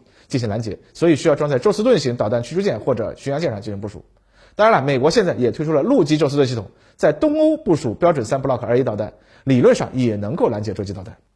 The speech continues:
那么我国的反导拦截试验，从目前的情况来看，总体设计与美国的反导拦截系统更为接近，动能系列反导拦截弹相当于美国的G B I拦截弹。不过目前我国尚未建造类似美国阿拉斯加州格兰利堡基地那样的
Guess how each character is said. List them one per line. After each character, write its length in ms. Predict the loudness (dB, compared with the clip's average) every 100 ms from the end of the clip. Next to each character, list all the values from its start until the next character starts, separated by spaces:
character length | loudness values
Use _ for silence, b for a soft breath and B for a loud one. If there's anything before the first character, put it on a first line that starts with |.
| _ _ _
那 140 | -4 2
么 120 | 4
我 180 | 4 4
国 120 | 4
的 120 | 4
反 160 | 2 2
导 120 | 2
拦 140 | 2
截 80 | -2
试 140 | -2
验， 120 | -4 -4
从 180 | -8
目 120 | -6 -4
前 120 | -4
的 60 |
情 120 | -4 -6
况 100 | -8
来 80 |
看， 220 | -8 -12 _ b b b b b
总 240 | 2 2
体 160 | 0 0
设 220 | 2 2
计 180 | 0 -12 _
与 160 | -2 0
美 240 | 2 0
国 160 | 0 0
的 80 | 0
反 200 | -2 -2
导 100 | 0
拦 120 | 0
截 80 | -2
系 120 | -4
统 160 | -8 -2
更 160 | -2 0
为 120 | 0
接 140 | 0
近， 180 | -2 -10 -20 b b b
动 180 | 0 2
能 120 | 0
系 140 | 2
列 140 | 2 2
反 160 | 2
导 80 | 2
拦 140 | 2 2
截 80 |
弹 120 | 0 -2
相 180 | -6 0
当 160 | 0
于 40 | 0
美 120 | -4
国 140 | -4
的 60 | -4
G 120 | -2
B 120 | 2 4
I 100 | 4
拦 120 | 2
截 100 | -2
弹。 180 | -4 -10 b b b
不 60 | 2
过 320 | 2 2 -4 -2
目 160 | -2
前 180 | 0 -4
我 80 | -4
国 160 | -6 -4
尚 220 | -2 0
未 80 | 0
建 200 | -2 0
造 140 | 0
类 140 | 2
似 160 | 0 -4
美 160 | -6 -4
国 100 | -2
阿 140 | -2
拉 100 | -2
斯 140 | -4
加 100 | -4
州 140 | -2 0
格 160 | 2
兰 100 | 4
利 100 | 2
堡 140 | -2 -4
基 140 | -4
地 100 | -4
那 80 | -2
样 140 | -2
的 120 | -6